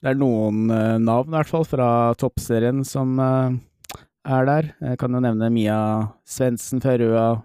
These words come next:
Libe Brakstad, Avaldsnes, Tomine Svennheim, Nora Nøss, Silje Nilsen, Bogere. Ja, det er jo opp til flere. Camille Melgaard.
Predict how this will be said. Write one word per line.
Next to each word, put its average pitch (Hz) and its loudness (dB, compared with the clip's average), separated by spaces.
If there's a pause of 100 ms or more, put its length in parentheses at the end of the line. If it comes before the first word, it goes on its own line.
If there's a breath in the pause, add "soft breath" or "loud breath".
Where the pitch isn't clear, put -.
Libe 113 -2
Brakstad, - -6
Avaldsnes, 110 -4 (260)
Tomine 110 -6
Svennheim, 120 0 (880)
Nora 110 -2
Nøss, - -6
Silje 113 -4
Nilsen, 113 -6 (560)
Bogere. 113 -4 (160)
Ja, 123 -2 (200)
det 135 0
er 127 2
jo 127 4
opp 120 -2
til 147 -2
flere. 123 0
Camille 131 0
Melgaard. 127 0